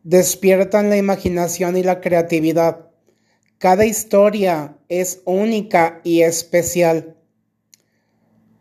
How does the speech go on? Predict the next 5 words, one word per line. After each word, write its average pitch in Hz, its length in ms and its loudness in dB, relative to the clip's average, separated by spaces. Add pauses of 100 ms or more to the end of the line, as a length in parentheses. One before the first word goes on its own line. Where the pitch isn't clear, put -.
(1300)
Los 196 380 4
talentos 202 1000 -2 (1900)
son 208 540 0
para 226 240 4
multiplicarlos 180 1400 -2